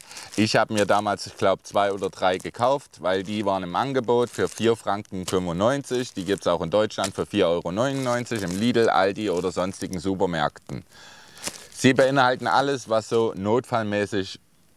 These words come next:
benötigt wird. Natürlich keine Medikamente, die müsst ihr extra einpacken. Wenn wir gerade bei der Ersten Hilfe waren, kommen wir dazu,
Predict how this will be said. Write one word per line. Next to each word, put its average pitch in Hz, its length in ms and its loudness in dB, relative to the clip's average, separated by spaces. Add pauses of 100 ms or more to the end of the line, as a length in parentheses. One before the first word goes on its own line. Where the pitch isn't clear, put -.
(280)
benötigt 127 600 2
wird. 123 200 2
Natürlich 104 420 0
keine 95 220 2
Medikamente, 90 680 -2
die 87 100 -4
müsst 87 220 -4
ihr 92 100 6
extra 110 340 0
einpacken. 101 500 -4 (1300)
Wenn 110 160 4
wir 131 100 6
gerade 117 380 4
bei 110 420 2 (280)
der 101 200 4
Ersten 113 380 0
Hilfe 117 420 0
waren, 147 400 2
kommen 123 260 -4
wir 117 140 2
dazu, 127 540 0